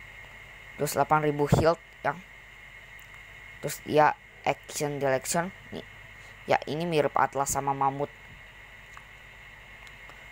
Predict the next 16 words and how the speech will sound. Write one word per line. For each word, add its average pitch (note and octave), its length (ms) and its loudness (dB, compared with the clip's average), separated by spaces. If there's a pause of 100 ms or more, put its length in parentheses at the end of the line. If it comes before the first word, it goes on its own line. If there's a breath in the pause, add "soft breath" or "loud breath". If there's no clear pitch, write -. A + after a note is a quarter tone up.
(420)
Terus D#3+ 240 -4
ini E3+ 160 0
dari C#3 240 6
Animal C#3+ 160 0
Kaiser C#3+ 400 4
of - 160 4
the C#3 160 8
Past. - 480 4 (640)
Dia D3 160 8
mem-, C#3+ 160 -4 (500)
dia C3 240 6 (400)
kekuatan C#3+ 400 4
curse E3 480 4
dan C#3+ 240 4
heavy. C#3 560 0 (1900)
Ya, C3 160 -6